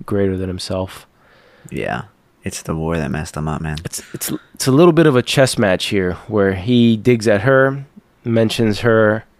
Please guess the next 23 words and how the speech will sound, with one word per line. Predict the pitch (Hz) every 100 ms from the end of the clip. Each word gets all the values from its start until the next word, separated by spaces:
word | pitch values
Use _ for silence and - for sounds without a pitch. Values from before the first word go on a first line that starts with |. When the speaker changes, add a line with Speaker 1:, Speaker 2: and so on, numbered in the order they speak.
| _ _ _ _ _ -
Speaker 1:
ex-husband | 113 - 120 113 101 110 107
or | 104
ex-boyfriend | 107 - 113 110 - 107
who | 101 -
killed | 117 104
himself | 107 - 107 - -
after | - - 107
returning | 104 - 107
from | 98 104
the |
war. | 101 107 110 110 - _ _ _ _ _
Speaker 2:
Mm-hmm. | 110 95 101 98 123 _ _ _ _ _ _ _ _ _ _ _ _
Speaker 1:
And | 117 107
she | -
digs | 107 107 98
at | 98 92
him, | 98 90 85 - -
bringing | 107 101 95 95
up | 95 -
this | 92 92
girl | - 104 95 92
who | 90 104 98
has, | 92 92 98 - -